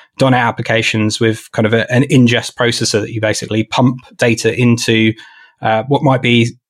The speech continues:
uh, channels, which we, I think, talked about in the performance show I did with you previously.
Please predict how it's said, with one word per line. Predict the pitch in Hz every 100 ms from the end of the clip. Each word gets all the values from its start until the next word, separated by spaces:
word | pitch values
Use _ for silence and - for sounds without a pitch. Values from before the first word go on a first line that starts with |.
| _
uh, | 110 107 107
channels, | - 135 139 165 -
which | 117
we, | 135 117
I |
think, | 120 175 -
talked | - -
about | 113 117 -
in | 123 113
the | 113 113 117
performance | - 147 135 131
show | 117
I | 110
did | 107 107
with | 104
you | 104
previously. | - 127 117 - 101 104